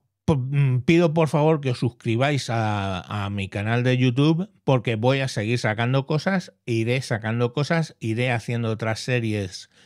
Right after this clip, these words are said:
de vídeos de otras cosas. En el momento que esto se esté publicando, seguramente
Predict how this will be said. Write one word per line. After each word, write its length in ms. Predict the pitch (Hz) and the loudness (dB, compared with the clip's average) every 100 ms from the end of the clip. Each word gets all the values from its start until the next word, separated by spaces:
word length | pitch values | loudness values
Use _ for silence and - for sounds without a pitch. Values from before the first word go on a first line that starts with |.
| _ - | _ -4
de 240 | 120 117 | 0 2
vídeos 460 | 123 151 160 170 - | 4 4 2 0 -2
de 180 | 110 107 | -4 -2
otras 320 | 107 117 107 | -2 -2 -4
cosas. 420 | 107 98 82 - _ - _ _ - | -6 -8 -10 -12 _ -20 _ _ -6
En 160 | 113 | -4
el 80 | 113 | -2
momento 440 | 117 120 143 139 127 | 0 0 2 0 0
que 200 | 120 135 | 0 -2
esto 360 | - 123 107 | -4 -4 -4
se 140 | - 110 | -4 -8
esté 260 | - 120 | -4 -4
publicando, 680 | 113 131 127 127 135 139 147 | 0 2 2 2 0 -2 -4
seguramente 920 | - 123 120 123 120 123 131 131 | 0 0 2 2 0 0 -2 -2